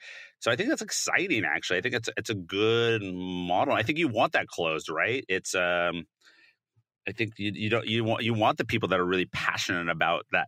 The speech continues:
that brand, that project, that I P to be engaging. So I think that's okay. I think that's the whole idea. Um, I think it'll be, yeah, it'll, it'll be interesting. I think obviously once the, you know, Starbucks is getting into the game and some of these bigger brands, I mean, they're probably just gonna make the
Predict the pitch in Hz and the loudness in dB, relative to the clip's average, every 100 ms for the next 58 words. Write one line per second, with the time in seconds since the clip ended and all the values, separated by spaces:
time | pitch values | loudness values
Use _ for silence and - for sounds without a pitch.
0 | 85 92 82 87 90 90 90 78 - 90 | 0 -2 -2 0 2 2 2 0 2 2
1 | 85 87 85 80 78 - 98 87 - 76 | 2 -2 0 0 -2 -4 -2 -2 -4 -6
2 | 80 80 82 80 90 107 85 80 78 - | -4 -4 -4 -4 -2 -2 -4 -6 -6 -2
3 | 92 92 92 - - - _ _ 110 120 | 0 2 0 -4 -14 -20 _ _ -2 -2
4 | 151 165 139 120 143 113 131 117 117 113 | -2 -2 -2 -2 0 0 0 -2 -2 2
5 | 101 95 95 123 82 80 87 82 82 82 | 2 2 0 0 0 -2 -2 0 0 0
6 | 80 82 82 - _ _ _ _ _ 104 | 0 0 -4 -12 _ _ _ _ _ -2
7 | 139 135 117 110 104 101 - - - 139 | 0 0 0 0 0 -2 -4 -12 -4 -2
8 | 95 104 117 120 139 139 127 147 - 110 | 0 0 -2 0 0 0 0 0 0 0
9 | 139 131 117 113 117 107 98 - 101 95 | 0 2 0 2 0 0 -2 -2 0 2
10 | 92 101 87 - 101 95 98 - 92 90 | 2 0 0 0 2 4 2 0 -4 -2
11 | 95 95 90 90 87 92 92 92 87 78 | -2 -2 -2 -2 0 0 -2 -2 -4 -6
12 | - - - - 104 85 95 92 82 85 | -8 -20 -20 -8 -4 -2 -2 -2 -2 -2
13 | 90 101 110 110 117 139 143 131 101 - | 0 -2 -2 -2 0 2 2 2 0 -2
14 | 90 85 92 - 85 | -2 -2 -4 -4 -8